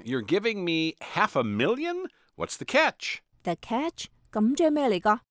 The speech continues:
Speaker 1: A catch is any tricky or concealed drawback to a deal. You're definitely not giving me half a million dollars for no reason. It's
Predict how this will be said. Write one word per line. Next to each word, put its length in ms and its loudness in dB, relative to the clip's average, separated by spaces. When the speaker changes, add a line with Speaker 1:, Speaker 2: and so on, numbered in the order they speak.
Speaker 1:
A 100 6
catch 720 -2
is 200 -2
any 440 -2
tricky 500 -4
or 240 -2
concealed 580 -2
drawback 580 4
to 160 -4
a 20 -4
deal. 440 2
You're 160 -8
definitely 560 2
not 320 0
giving 300 0
me 220 -6
half 300 0
a 20 -2
million 360 0
dollars 400 6
for 120 -8
no 220 2
reason. 480 0
It's 160 -4